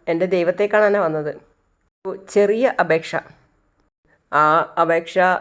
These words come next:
ദൈവം നിറവേറ്റുമോ ഇല്ലയോ എന്ന് ചോദിച്ചിട്ട് പോകാനാണ് വന്നത്." "ദൈവത്തോട് എന്താ സാർ അപേക്ഷിക്കുന്നത്?"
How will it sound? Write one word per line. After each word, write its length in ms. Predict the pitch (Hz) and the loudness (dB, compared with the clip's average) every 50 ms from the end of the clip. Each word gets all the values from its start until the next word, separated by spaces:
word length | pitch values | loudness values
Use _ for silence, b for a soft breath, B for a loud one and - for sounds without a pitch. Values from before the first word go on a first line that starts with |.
| - 165 | -4 -4
ദൈവം 480 | 160 175 170 165 175 185 185 - - - | -4 -2 0 0 0 0 0 -2 -6 -2
നിറവേറ്റുമോ 800 | 165 156 156 - - 151 175 180 175 180 185 190 196 196 180 190 - | -2 0 0 0 0 0 0 0 0 -2 -2 -2 0 -2 -2 -4 -6
ഇല്ലയോ 480 | 180 170 165 180 185 185 190 196 - - - | -10 -8 -6 -6 -4 -4 -4 -4 -4 -4 -6
എന്ന് 160 | 180 180 180 | -6 -6 -6
ചോദിച്ചിട്ട് 460 | 180 - 180 180 180 175 202 190 196 | -4 -4 -6 -6 -6 -8 -10 -10 -8
പോകാനാണ് 500 | 190 180 175 170 170 175 175 185 190 185 | -6 -4 -4 -4 -4 -6 -4 -2 -2 -2
വന്നത്." 320 | 170 156 160 151 147 - - _ _ _ _ _ _ _ _ _ _ _ _ - | -2 -4 -6 -8 -10 -12 -14 _ _ _ _ _ _ _ _ _ _ _ _ -6
"ദൈവത്തോട് 640 | 175 170 170 185 180 180 208 208 202 214 220 214 214 - - | -6 -2 -2 -2 2 2 2 4 6 4 4 2 0 -2 -2
എന്താ 320 | 180 175 170 175 180 208 226 | 0 0 2 2 2 2 2
സാർ 300 | 220 - 208 202 - - - | 2 2 0 0 0 -4 -6
അപേക്ഷിക്കുന്നത്?" 680 | 165 160 180 180 180 - 185 196 190 196 190 185 185 | -4 -2 -2 -4 -4 -6 -6 -4 -4 -2 -2 -2 -4